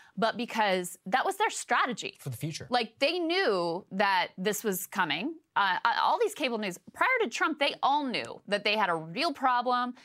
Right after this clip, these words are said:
Speaker 1: that they had this aging demographic, they had all these cord cutters, there's all this competition out there. People, young people are not,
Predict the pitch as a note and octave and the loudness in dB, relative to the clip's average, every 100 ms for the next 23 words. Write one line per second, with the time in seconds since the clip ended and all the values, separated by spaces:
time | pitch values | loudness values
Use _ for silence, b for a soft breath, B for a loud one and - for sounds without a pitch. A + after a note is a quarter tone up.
0 | B F#3 E3+ F3 D#3 D#3+ - C4+ C#4+ D4 | B -2 0 0 -2 -4 -2 -2 0 -2
1 | D4 C#4 A#3+ F#3 F#3+ G3 F3+ D3+ D3+ C#3 | 0 0 2 0 0 -2 -2 -4 -6 0
2 | F#3+ D4 - - B3 A3+ G#3+ G#3 G#3 G3+ | 0 -2 -6 -2 0 0 0 2 2 2
3 | G3 D3+ D3+ - G3+ C4 D4+ - B3 A3+ | 0 -4 -2 0 2 0 -4 -2 -2 -4
4 | - C4+ C4+ A#3 A3+ G#3 G#3+ G#3 G#3 F3 | -8 -6 -2 0 0 0 0 0 -2 -4
5 | F3 D#3+ B B F#3 A3 C4 B3+ A#3+ - | -2 -4 B B 0 0 0 -2 0 2
6 | - D3 D#3 E3+ B3 | 2 0 0 2 2